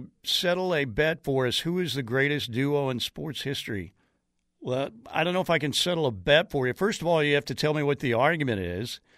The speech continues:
Secondly, I don't know that, like, there's an official listing, you know, that this is the greatest duo in sports history.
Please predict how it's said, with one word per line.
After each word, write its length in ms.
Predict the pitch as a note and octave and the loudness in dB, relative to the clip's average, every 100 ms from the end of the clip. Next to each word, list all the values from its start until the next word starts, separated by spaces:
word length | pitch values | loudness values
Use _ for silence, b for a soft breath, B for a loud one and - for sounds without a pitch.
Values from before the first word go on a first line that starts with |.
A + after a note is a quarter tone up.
| b b | b b
Secondly, 680 | - - E3+ F3 E3+ D3+ C#3+ | -4 2 4 4 2 2 2
I 180 | - D#3+ | 2 2
don't 120 | F3 | 2
know 160 | F3 F3 | 2 2
that, 120 | E3 | 0
like, 220 | D#3 D3 | 0 0
there's 240 | D#3+ B2+ | 0 -2
an 60 | C#3 | -2
official 540 | C3+ - F3+ - D#3+ | -4 0 0 2 0
listing, 640 | D3+ E3 - D#3 C3 B2 A#2 b b b - | 2 0 0 -2 -2 -2 -8 b b b -2
you 160 | C#3 | 0
know, 420 | C#3 C3 B2 B2+ - _ - | 4 4 2 0 -10 _ -4
that 160 | C3 A#2 | -2 4
this 220 | A3 A#3+ | 4 4
is 140 | A#3 | 2
the 120 | A3+ | 4
greatest 460 | A3+ A#3 A3+ A3 - | 6 6 6 4 2
duo 340 | A#3 A3+ G#3+ | 6 6 6
in 100 | G3+ | 2
sports 400 | D#3+ G#3+ G#3 G3 | 0 2 2 4
history. 640 | G#3 G#3 - G#3 E3+ G#2+ | 6 6 4 2 2 0